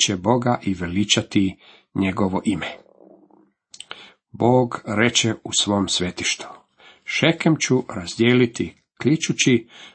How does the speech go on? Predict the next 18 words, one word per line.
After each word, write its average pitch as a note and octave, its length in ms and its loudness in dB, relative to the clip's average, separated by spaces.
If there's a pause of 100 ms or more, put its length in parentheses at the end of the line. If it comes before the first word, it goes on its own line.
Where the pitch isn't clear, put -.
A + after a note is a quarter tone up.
(120)
dolinu A2+ 600 2
ću - 280 -4 (160)
Sukot A2+ 440 -2 (260)
izmjeriti.” - 680 -6 (1200)
To F#3+ 140 4 (100)
su, D3 240 2
vjerujem, A2+ 480 4
riječi A2 580 0
izbavljenog B2 920 0 (520)
Izraelovog F#2+ 800 -6 (180)
ostatka. - 520 -6 (800)
Oni D3 240 4
vide D#3+ 220 4
sebe E3+ 480 2 (460)
kako C3 300 -2
primaju C3+ 600 4
svoju G2+ 360 0
baštinu D3+ 720 0